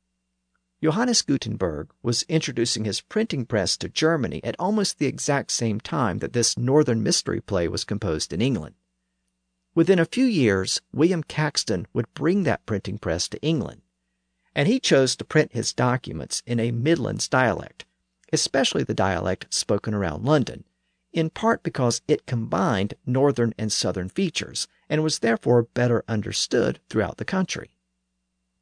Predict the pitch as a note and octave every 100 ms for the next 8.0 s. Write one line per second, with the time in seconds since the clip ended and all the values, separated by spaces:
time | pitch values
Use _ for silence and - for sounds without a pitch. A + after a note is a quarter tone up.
0 | _ _ - - C#4+ D4 D3 C3+ - A#2+
1 | B2 B2+ A#2+ F2+ - E2 - - - G#2
2 | - G#2 - - B2+ A#2+ G#2+ - G2+ F#2
3 | - - - A#2 G#2 G#2+ B2 - G#2 -
4 | A#2 A2 G2+ G2 G2+ D#3+ E3+ F2+ D3 _
5 | _ _ - - - E3+ F3+ G3+ D#3 A2+
6 | G#2+ - G#2 G2 D3 A#2+ F#2+ G2 F#2+ G2+
7 | G#2+ F#2 D#2+ F2 - F3 D3+ - -